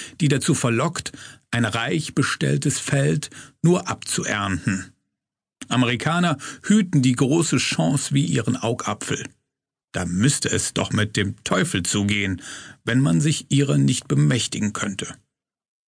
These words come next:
Erobern Sie Las Vegas in einer einzigen heißen Nacht, ackern Sie beharrlich, damit Sie bei Zeiten den Jackpot knacken. Kleinvieh macht zwar auf die Dauer auch genügend Mist,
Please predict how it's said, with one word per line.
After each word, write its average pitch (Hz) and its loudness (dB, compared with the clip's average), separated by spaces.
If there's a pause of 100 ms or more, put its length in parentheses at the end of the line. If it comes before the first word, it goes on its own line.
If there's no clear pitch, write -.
(160)
Erobern 185 2
Sie 135 4 (220)
Las 113 -2
Vegas 123 -2 (240)
in 139 4
einer 131 0
einzigen 165 2
heißen 117 0
Nacht, - -4 (320)
ackern 151 0
Sie 120 2
beharrlich, 110 -2 (360)
damit 123 2
Sie 131 4
bei 110 -2
Zeiten 117 -2
den 104 0
Jackpot 123 -2
knacken. - -4 (880)
Kleinvieh 190 2 (240)
macht 180 0
zwar 165 0
auf 156 0
die 151 2
Dauer 143 0
auch 208 -2
genügend 143 6
Mist, 127 2